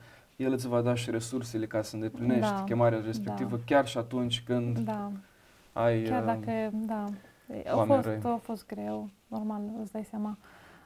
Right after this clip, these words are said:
Speaker 2: Uh, dar, uh, cu ajutorul Domnului am trecut <laughs> prin toate astea și am ieșit biruitoare.
Speaker 1: Ce fain.
Speaker 2: <laughs> Da, și ca să spun, uh, trauma asta pe care am avut-o, uh, cred că o, o,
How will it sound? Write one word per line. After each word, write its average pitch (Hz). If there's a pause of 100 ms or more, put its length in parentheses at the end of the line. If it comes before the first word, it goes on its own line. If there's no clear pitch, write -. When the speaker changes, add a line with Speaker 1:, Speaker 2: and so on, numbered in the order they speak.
Speaker 2:
Uh, 233 (380)
dar, 233
uh, 226
cu -
ajutorul 240
Domnului 208
am 196
trecut 208 (360)
<laughs> 208
prin 208
toate 214
astea 214 (680)
și -
am 240
ieșit 247
biruitoare. 226 (480)
Speaker 1:
Ce -
fain. 403 (100)
Speaker 2:
<laughs> - (440)
Da, 202
și 226
ca 233
să 233
spun, 240
uh, 226 (120)
trauma 254
asta 247 (1120)
pe 269
care 262
am 240
avut-o, 233 (600)
uh, 262 (280)
cred -
că -
o, 254 (300)
o, 233